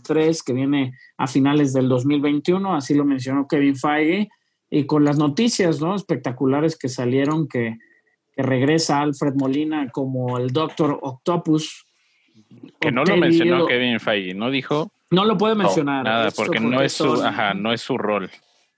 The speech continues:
Speaker 1: Pero sí
Speaker 3: Porque
Speaker 1: menciona
Speaker 3: Sony, ¿no?
Speaker 1: Spider-Man.
Speaker 2: Sí.
Speaker 1: Sí, digo,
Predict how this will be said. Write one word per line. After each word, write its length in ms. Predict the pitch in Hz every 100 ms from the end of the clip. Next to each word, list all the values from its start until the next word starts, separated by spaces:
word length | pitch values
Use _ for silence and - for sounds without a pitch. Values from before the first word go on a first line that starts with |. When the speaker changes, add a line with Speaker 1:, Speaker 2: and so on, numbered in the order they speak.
| _ _ _ -
Speaker 1:
Pero 240 | 170 156
sí 180 | - 156
Speaker 3:
Porque 160 | 147 104
Speaker 1:
menciona 260 | - 107
Speaker 3:
Sony, 80 | 104 92 90
¿no? 100 | 196
Speaker 1:
Spider-Man. 480 | 202 151 123 110 - _ _
Speaker 2:
Sí. 240 | - 104
Speaker 1:
Sí, 160 | - -
digo, 240 | 185 156